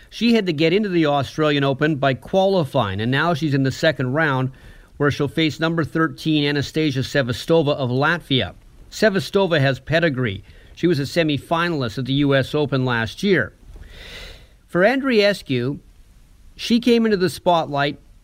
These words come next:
at a recent tournament in New Zealand, where she reached the final but didn't win. But to get to that final, she had to beat a couple of former number ones in Caroline Wozniacki and Venus Williams.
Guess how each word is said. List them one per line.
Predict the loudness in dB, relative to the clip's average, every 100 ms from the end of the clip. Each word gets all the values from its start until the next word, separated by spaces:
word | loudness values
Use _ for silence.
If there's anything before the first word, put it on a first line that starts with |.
| _
at | -2 0
a |
recent | 2 2 0 -2
tournament | 0 0 2 0
in | 2
New | 2
Zealand, | 2 2 2 0 -4 -14 _
where | -2
she | -2 2
reached | 2 2 0 -6
the |
final | -4 0 2 2 -2 -4 -4
but | -6 2
didn't | 2 2 0
win. | 0 0 -4 -14 _ _ -8
But | -6 -4
to | -4
get | -2 -2 -2
to | -2
that | -2 -2 -4
final, | -6 -4 -8 -16 -20 -20 -20 -20
she | -2 2
had | 2 2
to |
beat | 0 0
a | -2
couple | 0 -2 -2
of | -4
former | -2 0 2
number | 0 2 0
ones | 0 2 2 0
in | -2
Caroline | 0 0 0 0
Wozniacki | 0 0 0 0 0 0 -2 0
and | 0
Venus | 0 -2 -2
Williams. | 0 2 2 0 -8